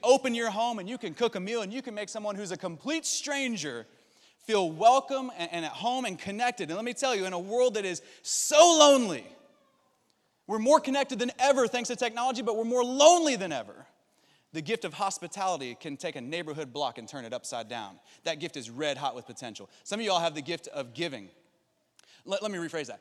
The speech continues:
Some of y'all have the gift of, of earning, which means you could have the gift of giving. Some of y'all have the gift of being able to, to build a business and, and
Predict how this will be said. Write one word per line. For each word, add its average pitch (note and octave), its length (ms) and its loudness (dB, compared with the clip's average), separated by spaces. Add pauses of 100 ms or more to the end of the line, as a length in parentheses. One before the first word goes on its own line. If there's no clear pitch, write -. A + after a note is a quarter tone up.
(120)
Some A3 180 -6
of B3+ 60 -4
y'all G#3+ 140 0
have F#3 180 -2
the E3 80 -10
gift E3+ 240 -8
of, C#3 240 -8
of C#3 140 -6 (120)
earning, C#3+ 560 2 (1600)
which F#3 220 -6
means A#3 360 2
you A3+ 100 -2
could C4+ 200 0
have G3 160 4
the F#3 80 -2
gift F3 180 -4
of C#3+ 100 -8
giving. D3 260 -4 (1900)
Some C4+ 220 6
of F4+ 40 6
y'all C4+ 140 8
have G#3+ 180 6
the G#3 60 0
gift G#3 240 -2
of F3 40 -8
being G#3 140 -4
able G3+ 160 0
to, E3+ 80 -4 (140)
to F3 80 -6
build F#3+ 240 2
a D#3 40 -2
business F3+ 640 -4 (540)
and, E3 180 -4
and E3 140 -4